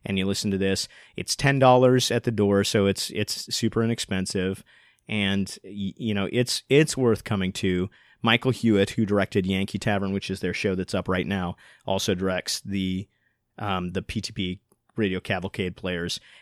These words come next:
and just has done a great job with it, especially with the audio production end of it, their sound effects and things like that, and, and the music that he pulls in. So it's a show worth coming to see. It's October twenty-seventh. It is at seven thirty P M, I believe,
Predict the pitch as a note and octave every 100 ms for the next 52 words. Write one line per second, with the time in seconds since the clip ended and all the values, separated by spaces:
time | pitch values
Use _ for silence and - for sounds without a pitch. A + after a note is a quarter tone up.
0 | - G#2+ G2+ A2 - A2+ G2 G#2 F#2 F2+
1 | F#2+ F#2 F#2 G2 F2+ F#2 G2 F2+ - A2+
2 | G2+ F2 F#2 - F2 E2 E2+ G2+ F2 D#2
3 | - F2 F2 F2 E2+ F2 - F2+ - E2
4 | D#2+ - D#2 - E2+ F2+ E2 D#2+ - F2
5 | D2+ - - _ _ G2 F2 F2 - F#2+
6 | F2 F2 F#2 F2+ F#2 - E2+ D#2+ F2+ E2+
7 | F2 F2 - F2+ F2 - _ _ _ D3+
8 | - - C3+ A#2 G#2 - G#2+ F2+ E2+ -
9 | F2+ F2 - B2 - C3+ A#2+ - A#2 G2+
10 | - C3 E3 - _ _ _ _ - A2
11 | G2+ G#2 G2 - F#2+ F#2 - - G#2+ A#2+
12 | A#2 A2 - G2+ G2+ G#2 G#2+ - - A#2+
13 | A#2+ C3 G2 F2+ F#2+ F2+ F#2 G2 B2+ C#3+